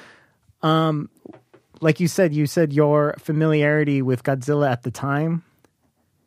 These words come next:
was just, this is nineteen ninety-eight, where Godzilla we're gonna be talking about right now.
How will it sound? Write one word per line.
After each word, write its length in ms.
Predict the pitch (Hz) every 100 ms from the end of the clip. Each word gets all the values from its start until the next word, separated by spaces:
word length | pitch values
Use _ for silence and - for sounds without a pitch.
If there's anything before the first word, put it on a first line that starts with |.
| _ _ -
was 260 | 143 135
just, 480 | 127 156 131 - - - -
this 360 | 156 156 170
is 60 | 170
nineteen 360 | 160 147 - 139
ninety-eight, 480 | 131 120 123 113
where 120 | - 123
Godzilla 540 | 120 117 117 113 107
we're 160 | 117 110
gonna 160 | 110
be 160 | 101 143
talking 300 | - 123 117
about 200 | 110 107
right 120 | 107
now. 180 | 113